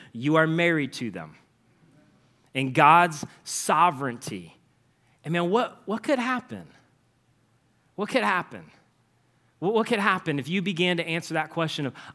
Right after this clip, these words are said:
"I want to become the right person. I wanna get help. I wanna begin to be released from this, and, and I wanna go a different direction." I'm just t-, ch-, telling you, it, it could change and restore your marriage when you thought all hope was lost. It could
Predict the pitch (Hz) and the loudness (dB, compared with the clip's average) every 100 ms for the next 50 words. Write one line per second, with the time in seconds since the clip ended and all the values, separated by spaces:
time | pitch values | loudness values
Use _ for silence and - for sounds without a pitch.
0 | - 170 196 208 180 - - 160 190 196 | 2 4 4 2 -4 -12 -6 0 0 -2
1 | - 147 147 - 143 151 165 170 170 160 | -8 -4 -4 -4 -6 -2 0 0 0 -4
2 | - - 107 117 139 127 151 151 160 - | -8 -20 -18 -6 -6 0 0 0 -2 -8
3 | - _ _ _ - - 160 - 117 98 | -20 _ _ _ -10 -2 -2 -2 -10 -12
4 | - _ 170 185 196 185 143 175 180 - | -18 _ -2 0 0 -2 0 0 0 -4
5 | - 170 156 - - - 147 175 190 180 | -2 0 0 -2 -14 -4 0 2 2 2
6 | 185 143 180 185 170 - - 165 147 175 | 0 2 2 2 0 -8 -8 -2 0 2
7 | 156 143 170 190 - - 143 147 139 156 | 2 2 2 0 -4 -4 0 0 0 -4
8 | 151 156 175 190 165 180 180 160 156 165 | -2 0 0 0 0 0 2 2 -2 -4
9 | 170 147 185 180 143 143 160 - 190 190 | -8 -2 -2 -2 -6 -6 -8 -6 -8 -8
10 | - 190 - 196 190 135 - - 156 180 | -12 -10 -4 -2 0 -2 -6 -8 -2 0
11 | 160 - 190 160 - 190 185 170 170 156 | -2 0 0 0 -2 0 0 -4 -4 -4
12 | 190 180 180 175 185 180 151 165 165 151 | -2 2 2 2 2 0 0 -2 -2 -2
13 | 156 165 160 175 170 139 180 180 160 170 | 0 0 0 -4 -4 -2 0 0 -2 -8
14 | - 180 175 | -2 -2 -2